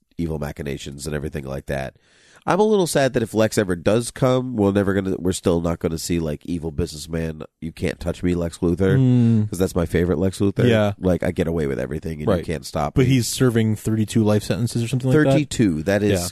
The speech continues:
Speaker 1: quite a number of life
Speaker 2: Surprised it wasn't
Speaker 1: sentences.
Speaker 2: fifty-two. Um, but yeah, they, uh, they, they made her, so she's, she's the good child. She's the,
Speaker 1: Right.
Speaker 2: she's the good Luthor.
Speaker 1: Right.
Speaker 2: And she's trying to take back her name.
Speaker 1: Yeah.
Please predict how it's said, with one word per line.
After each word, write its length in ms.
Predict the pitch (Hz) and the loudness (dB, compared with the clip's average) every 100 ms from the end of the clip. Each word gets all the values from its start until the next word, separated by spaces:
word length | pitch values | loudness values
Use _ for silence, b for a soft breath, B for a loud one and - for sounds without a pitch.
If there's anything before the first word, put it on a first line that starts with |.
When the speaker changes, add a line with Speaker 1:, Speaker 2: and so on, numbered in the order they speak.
| - | -12
Speaker 1:
quite 320 | - 120 117 | -2 0 0
a 60 | |
number 320 | 98 85 76 76 | -4 -4 -2 -2
of 160 | 76 | -2
life 120 | 78 | -2
Speaker 2:
Surprised 180 | 76 165 | 2 2
it 40 | 156 | 2
wasn't 160 | 143 | 2
Speaker 1:
sentences. 200 | - 143 | 2 0
Speaker 2:
fifty-two. 1040 | - - - _ _ _ _ - - - - | -2 -10 -14 _ _ _ _ -20 -20 -6 2
Um, 440 | 135 127 123 120 127 | 4 4 4 4 2
but 180 | 123 143 | 2 4
yeah, 240 | 151 117 | 6 4
they, 300 | 107 123 127 | 4 4 6
uh, 580 | 123 120 117 113 107 104 - _ _ | 4 4 4 4 4 2 -2 _ _
they, 720 | 127 123 120 120 120 117 120 107 - | -4 0 2 0 0 0 -2 -6 -10
they 300 | 123 135 135 | -4 2 4
made 160 | 151 | 4
her, 80 | 143 | 4
so 120 | 143 | 0
she's, 260 | 127 160 147 | 2 2 2
she's 180 | - 170 | 0 2
the 60 | 139 | 6
good 140 | 120 | 4
child. 320 | - - - _ _ _ _ _ - | 4 -8 -14 _ _ _ _ _ -2
She's 200 | 165 151 | 2 4
the, 60 | 139 | 2
Speaker 1:
Right. 80 | 127 | 2
Speaker 2:
she's 160 | 147 | 2
the 80 | 123 | 2
good 200 | 120 120 | 4 4
Luthor. 420 | 104 98 - 92 92 | 4 2 0 -4 0
Speaker 1:
Right. 280 | 92 80 85 | 2 2 0
Speaker 2:
And 100 | - | -2
she's 100 | 117 | 0
trying 320 | 127 117 113 | 2 4 2
to 200 | - 104 | 2 0
take 240 | - 123 | 2 0
back 220 | - 101 - | 0 -2 -2
her 100 | 98 | -6
name. 240 | 76 - _ _ _ b b b | -8 -16 _ _ _ b b b
Speaker 1:
Yeah. 260 | 101 85 | -2 -2